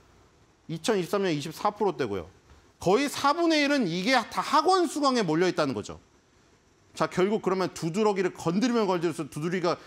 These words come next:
걷잡을 수 없이 커지는데 아까 사교육 통계치가 전부 역대 최고치죠. 그중에 결국 학원 수강이 비중이 높기 때문에 자연스럽게 사교육비가 늘어나고 사교육 통계가 다 올라가면은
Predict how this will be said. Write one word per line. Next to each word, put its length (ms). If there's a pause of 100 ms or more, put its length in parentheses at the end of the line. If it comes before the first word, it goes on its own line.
걷잡을 520
수 80
없이 160
커지는데 880 (720)
아까 200
사교육 560
통계치가 640
전부 440
역대 260
최고치죠. 640 (220)
그중에 360
결국 260
학원 460
수강이 440
비중이 380
높기 240
때문에 480 (400)
자연스럽게 520
사교육비가 640
늘어나고 360
사교육 340 (240)
통계가 280
다 120
올라가면은 600